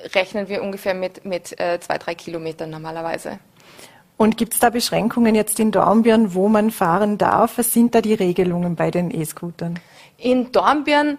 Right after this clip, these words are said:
Speaker 1: haben wir ein sogenanntes Free-Floating-System. Das heißt, ich kann überall den Scooter ausborgen und ihn auch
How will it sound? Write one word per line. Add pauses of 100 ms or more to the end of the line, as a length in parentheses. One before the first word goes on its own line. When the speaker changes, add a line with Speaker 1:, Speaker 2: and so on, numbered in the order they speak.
Speaker 1:
haben
wir
ein
sogenanntes
Free-Floating-System.
Das
heißt,
ich
kann (220)
überall
den
Scooter
ausborgen
und
ihn
auch